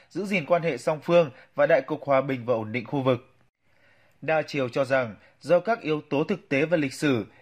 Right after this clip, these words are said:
Indonesia đã gây ra tình hình căng thẳng với Bắc Kinh. Vào ngày mùng năm tháng một, Bộ Ngoại giao Trung Quốc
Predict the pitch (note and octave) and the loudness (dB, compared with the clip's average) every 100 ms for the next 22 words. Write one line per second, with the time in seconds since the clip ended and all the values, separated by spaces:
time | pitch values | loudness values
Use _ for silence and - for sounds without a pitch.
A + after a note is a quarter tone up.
0 | _ D3+ D3+ D3 D3 - D#3 C#3+ C#3 D#3 | _ -2 0 0 -2 0 2 2 2 0
1 | E3 E3+ D3+ E3 D#3 C3+ C3 A2+ D3+ C#3 | 0 -4 -2 -2 -2 -4 -6 -4 -4 -4
2 | C#3 G#2+ G#2 C3+ F#3+ F#3 F3+ C#3 - - | -4 -4 -4 0 0 0 -2 -4 -16 -20
3 | _ E3 E3 D#3 D3+ D3+ D#3+ C#3 C#3 D#3+ | _ 0 0 0 -4 -2 -2 0 -4 2
4 | D#3 - - - D#3 E3 D3+ B2 D#3+ D#3 | 0 0 -16 -4 0 2 2 2 2 2
5 | E3 C#3+ F#3+ A#3 | -2 -10 -2 -2